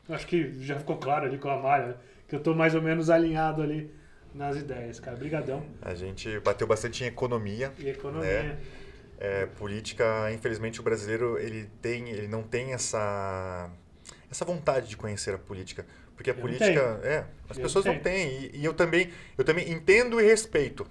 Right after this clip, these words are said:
Speaker 2: as pessoas que não querem participar da política. Que nem a gente tava falando aqui, é tão difícil você botar comida na mesa no Brasil, né, você vai ter que ficar acompanhando o que, que o deputado lá em Brasília tá fazendo.
Speaker 1: Ah, não.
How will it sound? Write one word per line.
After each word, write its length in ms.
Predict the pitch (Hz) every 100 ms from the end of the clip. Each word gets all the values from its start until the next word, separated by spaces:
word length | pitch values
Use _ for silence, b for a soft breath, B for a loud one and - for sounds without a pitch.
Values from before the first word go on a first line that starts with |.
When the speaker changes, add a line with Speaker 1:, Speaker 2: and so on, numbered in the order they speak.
| - - -
Speaker 2:
as 120 | 104
pessoas 400 | - 117 131 117
que 140 | - 123
não 200 | 123 131
querem 260 | 131 117
participar 300 | 113 113 -
da 60 | 110
política. 220 | 104 - B B B - - -
Que 100 | -
nem 60 | 147
a 20 |
gente 60 | 170
tava 120 | 196
falando 180 | 185 180
aqui, 140 | 165 135
é 80 |
tão 260 | 120 - 185
difícil 600 | 240 277 175 151 - 120 B B B
você 200 | - 113
botar 260 | 160 170 170
comida 420 | 175 156 147 240
na 80 | 247
mesa 500 | 233 185 156 120 98 - - -
no 100 | 123
Brasil, 320 | 120 113 151
né, 80 | 190
você 160 | 175
vai 100 | 147
ter 120 | 139 147
que 80 |
ficar 180 | - 151
acompanhando 520 | 151 165 151 147 120 147
o 40 |
que, 100 | -
que 120 | -
o 60 | 175
deputado 600 | 127 156 170 - 156 147
lá 160 | 156
em 100 | 220
Brasília 600 | 240 240 208 - 113 139 185
tá 120 | 165
fazendo. 580 | 135 117 101 104 - -
Speaker 1:
Ah, 180 | 190 175
não. 260 | 143 151